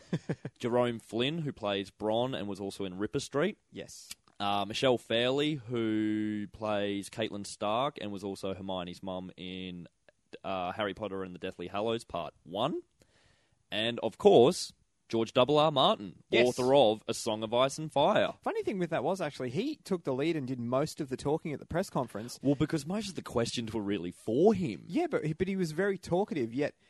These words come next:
Speaker 1: people that I've spoken to who went and met him and got his autograph at
Speaker 2: Yeah.
Speaker 1: Supernova said you were lucky to get a grunt out of him.
Speaker 2: Yeah, he was very, apparently he was quite gruff.
Speaker 1: Mm.
Speaker 2: And the only one we didn't see was Lena Headey, who
Speaker 1: She was
Speaker 2: as
Speaker 1: still
Speaker 2: the
Speaker 1: flying in.
Speaker 2: Yeah, as the M C so eloquently put it,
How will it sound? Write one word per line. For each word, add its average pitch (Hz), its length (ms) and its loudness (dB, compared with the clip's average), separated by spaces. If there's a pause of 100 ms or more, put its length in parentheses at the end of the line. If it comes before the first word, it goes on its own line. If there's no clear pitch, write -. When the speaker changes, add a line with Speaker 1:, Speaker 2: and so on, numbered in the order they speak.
(260)
Speaker 1:
people 175 260 0
that 160 100 2
I've 131 160 2
spoken 147 500 0
to 135 200 -2
who 135 160 2
went 135 400 -2
and 117 240 -6
met 185 160 -2
him 131 260 -4
and 123 160 -6
got 120 140 -4
his 127 160 -6
autograph 151 460 0
at 87 60 -12
Speaker 2:
Yeah. 180 180 2
Speaker 1:
Supernova 123 400 0
said 139 200 -4
you 139 140 0
were 147 80 2
lucky 127 340 -4
to 117 100 -4
get 117 200 -4
a 107 40 -10
grunt 110 520 -6
out 107 180 -4
of 101 120 -8
him. - 200 -10
Speaker 2:
Yeah, 120 280 4
he 107 80 4
was 101 100 -2
very, 127 220 2
apparently 175 420 2
he 156 60 2
was 127 120 2
quite 135 300 0
gruff. 107 500 2
Speaker 1:
Mm. 165 400 4
Speaker 2:
And 127 240 4
the 151 100 4
only 202 120 2
one 185 160 -2
we 147 120 2 (160)
didn't 156 340 8
see 107 320 0
was 104 340 2
Lena 113 320 -2
Headey, 98 560 -2
who 107 180 2
Speaker 1:
She 104 140 2
was 135 80 4
Speaker 2:
as - 80 2
Speaker 1:
still 135 200 2
Speaker 2:
the 117 100 2
Speaker 1:
flying 117 400 2
in. 107 220 -6 (120)
Speaker 2:
Yeah, 117 200 4
as 104 140 0
the 120 220 2
M 120 240 -6
C 104 240 -2
so 101 220 0
eloquently 98 580 -4
put 113 280 -2
it, 95 180 0